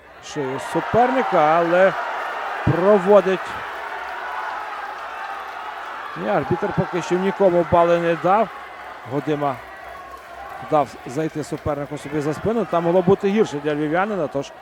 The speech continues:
рахунок нуль два. Кусяк повів рахунку і намагається зараз,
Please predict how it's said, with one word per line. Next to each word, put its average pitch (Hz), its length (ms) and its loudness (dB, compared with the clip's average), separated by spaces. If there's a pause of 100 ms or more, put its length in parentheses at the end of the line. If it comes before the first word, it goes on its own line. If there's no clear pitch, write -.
(320)
рахунок 185 520 2
нуль 214 180 6
два. 202 320 6 (460)
Кусяк 160 400 0
повів 165 360 2
рахунку 180 440 0
і 170 60 0
намагається 151 640 0
зараз, 147 420 -2